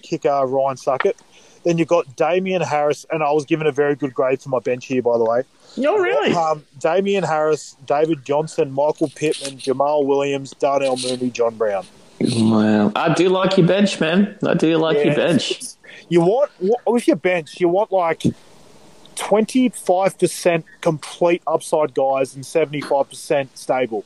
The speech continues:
Speaker 1: You know what I mean? Like,
Speaker 2: Yeah.
Speaker 1: it's one of those few guys that could go nuts, and then, like, those stable guys,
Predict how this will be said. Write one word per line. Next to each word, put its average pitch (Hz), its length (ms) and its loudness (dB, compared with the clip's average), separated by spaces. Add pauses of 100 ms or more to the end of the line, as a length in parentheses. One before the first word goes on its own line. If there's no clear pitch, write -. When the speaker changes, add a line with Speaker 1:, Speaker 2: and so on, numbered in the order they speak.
Speaker 1:
You 151 120 0
know 151 100 2
what 147 100 -2
I 156 40 -2
mean? 165 100 0
Like, 160 180 2
Speaker 2:
Yeah. 185 300 2
Speaker 1:
it's - 160 -4
one 226 140 2
of 202 40 2
those 180 140 -2
few 202 260 -4
guys 180 420 0
that 170 120 0
could 156 140 -12
go 151 140 0
nuts, 131 720 -4 (380)
and 156 180 0
then, 151 180 0
like, 147 220 0
those 147 180 0
stable 147 480 -2
guys, 135 380 -2